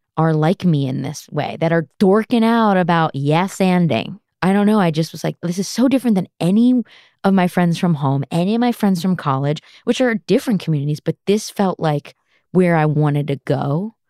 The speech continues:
And I don't know. It's like, really feels like a very special time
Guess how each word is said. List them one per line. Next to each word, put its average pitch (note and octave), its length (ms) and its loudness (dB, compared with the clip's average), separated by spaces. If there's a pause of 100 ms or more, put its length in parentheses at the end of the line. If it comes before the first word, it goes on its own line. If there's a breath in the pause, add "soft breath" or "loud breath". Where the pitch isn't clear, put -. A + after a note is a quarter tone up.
(220)
And D#3 420 0 (520)
I F3+ 100 2
don't E3 200 4
know. D3+ 340 0
It's - 260 -6
like, D3+ 200 -4
really D3+ 520 0
feels C#3+ 340 -2
like D3 140 -4
a E3 60 0
very D3 240 -2
special - 600 -4
time - 500 -10